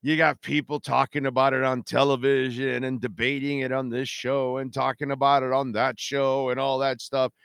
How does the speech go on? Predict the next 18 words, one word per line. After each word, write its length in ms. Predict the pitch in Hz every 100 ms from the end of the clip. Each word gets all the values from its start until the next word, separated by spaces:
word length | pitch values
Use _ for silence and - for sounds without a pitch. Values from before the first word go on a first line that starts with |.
| _ _ -
Anthony 480 | 160 165 143 143
Weaver 460 | 120 123 139 117 131
will 240 | 104 110
be 160 | 98 107
just 400 | 98 95 87 -
fine. 360 | - 57 71 - _ _ _ _ _ _ _ _ _ _ _ _ _ _ _ _ _ _ _ _ _ _
That 160 | 147 151
has 360 | 156 147 110 -
nothing 800 | 107 135 185 160 - 139 123 117
to 120 | 127
do 220 | 113 123
with 140 | 117 101
the 200 | 117 113
issues 340 | - 110 95
with 140 | 104
the 60 | 98
Miami 400 | 104 98 98 98
Dolphins. 720 | 87 82 87 - _ - -